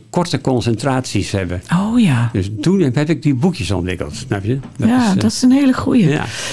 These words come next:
Speaker 2: Eh, je schildert dingen niet zoals ze zijn.
Speaker 1: Nee.
Speaker 2: Maar je schildert wat er achter de dingen schuil gaat.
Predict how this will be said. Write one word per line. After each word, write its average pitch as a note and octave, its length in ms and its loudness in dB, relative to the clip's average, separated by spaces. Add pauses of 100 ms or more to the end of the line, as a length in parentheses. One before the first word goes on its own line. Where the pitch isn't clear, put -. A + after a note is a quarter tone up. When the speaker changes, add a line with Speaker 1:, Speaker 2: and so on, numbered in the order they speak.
(160)
Speaker 2:
Eh, B3+ 340 4
je B3+ 80 4
schildert B3 500 2
dingen C4+ 440 4
niet F4+ 260 2
zoals B3+ 460 2
ze G3+ 100 0
zijn. D#3 520 2 (300)
Speaker 1:
Nee. - 180 0
Speaker 2:
Maar A3 160 4
je A3 120 4
schildert G#3 540 2 (200)
wat G#3 300 2
er G3+ 120 -4 (120)
achter - 360 0
de G#3 120 2
dingen F#3 300 4
schuil F#3+ 360 -2
gaat. - 460 -6